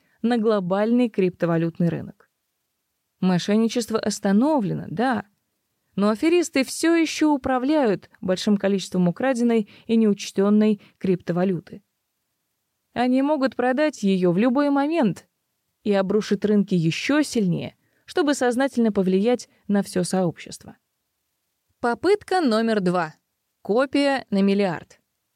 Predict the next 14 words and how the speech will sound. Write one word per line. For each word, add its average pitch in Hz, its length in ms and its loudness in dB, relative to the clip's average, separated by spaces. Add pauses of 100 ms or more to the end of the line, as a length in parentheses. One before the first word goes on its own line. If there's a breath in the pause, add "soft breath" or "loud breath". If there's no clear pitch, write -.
(220)
Всего 370 280 -2
через 285 320 0
месяц 220 400 0
после 185 320 -2
запуска 175 500 -4
"Плюс 175 280 -4
Токен" 320 440 -2 (460)
в - 100 -20
Китае 392 400 0
увидели 285 460 0
новую 330 500 0
сетевую 226 480 0
маркетинговую 190 720 0
схему 311 480 -2